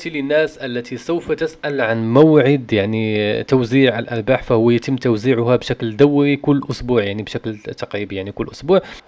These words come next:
ويتم توزيعها، يعني، بشكل عشوائي لأي شخص، يعني، أو أي حامل للعملة عنده أكثر من ثلاثة آلاف في هذه العملة. فبالنسبة للموقع الرسمي والقناة الخاصة بهم على التليجرام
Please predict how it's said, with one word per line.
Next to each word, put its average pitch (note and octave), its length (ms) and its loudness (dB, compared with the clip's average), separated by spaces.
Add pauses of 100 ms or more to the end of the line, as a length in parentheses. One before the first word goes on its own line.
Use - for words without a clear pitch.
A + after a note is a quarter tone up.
(120)
ويتم C3+ 380 -2
توزيعها، C3 760 4
يعني، A#2 240 0
بشكل C3+ 300 0
عشوائي C3 600 -2
لأي F#3 280 0
شخص، - 460 -8
يعني، G#2+ 180 -8
أو - 140 -8
أي C3+ 500 -8 (300)
حامل C3+ 540 -2
للعملة A2+ 760 -4
عنده B2 420 0
أكثر - 260 -2
من A2 240 -2
ثلاثة A#2 380 -2
آلاف A2+ 460 0 (280)
في A2+ 160 -4
هذه G#2 220 -2 (140)
العملة. F#2+ 400 -4 (300)
فبالنسبة F3 640 0
للموقع D#3+ 560 -2
الرسمي C3+ 420 -4
والقناة C3 680 0
الخاصة B2+ 560 -2
بهم A#2+ 280 -4
على A#2 160 -4
التليجرام C3 760 -6